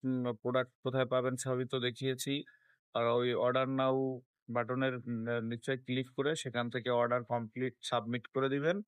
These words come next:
তাহলে অর্ডারটা কনফার্মেশন করতে হবে। আবার কনফার্মেশন করে দিলেই এই ড্রপ শিপিং কোম্পানি আপনাকে, আপনার হয়ে আপনার গ্রাহককে প্রোডাক্ট ডেলিভারি করে দিবে এবং আপনার সেখান থেকে একটা ভালো অঙ্কের মুনাফা আপনার অ্যাকাউন্টে যোগ হবে, যেটা আপনি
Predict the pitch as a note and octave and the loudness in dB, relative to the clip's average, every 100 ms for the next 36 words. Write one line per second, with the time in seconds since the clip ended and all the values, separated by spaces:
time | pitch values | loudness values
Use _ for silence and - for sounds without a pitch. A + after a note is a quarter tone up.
0 | _ _ _ - A#2+ A#2+ B2 A#2+ A#2 B2+ | _ _ _ -2 2 4 4 2 0 -2
1 | B2 A#2+ A#2 C3 C3+ C3+ C3+ A#2+ A2+ - | 0 -2 0 -2 0 0 -2 0 -2 -2
2 | A2 G#2 G2 G2 G#2 A#2+ A#2 A2+ A#2 A#2 | -2 0 0 0 2 0 0 -4 -2 -2
3 | B2 C3 B2+ B2+ B2+ C3+ D3+ F3+ G#3 _ | -2 -2 0 2 2 2 2 2 0 _
4 | _ _ _ B2+ A#2+ A#2+ A#2+ - - - | _ _ _ -4 0 0 0 -4 -12 -14
5 | - - - - B2 C3 C3 B2+ B2 C3 | -14 -8 -6 -2 0 0 0 0 2 0
6 | D3+ D#3+ A2+ A#2 A#2 A#2+ A#2+ A#2 A#2 A#2 | 0 0 0 0 0 2 2 2 2 0
7 | A2 A#2+ B2 C3 D3+ E3 _ _ - A2 | 0 -2 2 2 2 0 _ _ -10 -2
8 | B2 A2+ A#2 B2+ - C3+ B2+ B2 A#2+ B2 | 0 2 2 2 0 -2 0 0 0 0
9 | C3 C3 C3 C3 C3 C3 C#3+ E3+ E3 C#3+ | 0 0 0 0 0 0 0 0 0 2
10 | B2+ A#2 - A#2+ A2+ B2 A#2+ A#2 A#2 A#2 | 0 0 0 -2 -2 -2 -2 -2 -2 0
11 | A2 - A2 A#2+ B2 A#2+ A2+ A#2 A2 A2+ | -2 0 0 0 2 0 0 -2 0 0
12 | B2+ D3+ D#3+ A2+ A#2+ A#2 A2+ A#2 A#2 B2 | 0 2 0 0 -2 0 0 -2 0 0
13 | A#2+ A#2+ C#3 E3 D#3+ B2 B2 A#2+ A#2+ | 0 2 0 0 0 2 4 2 2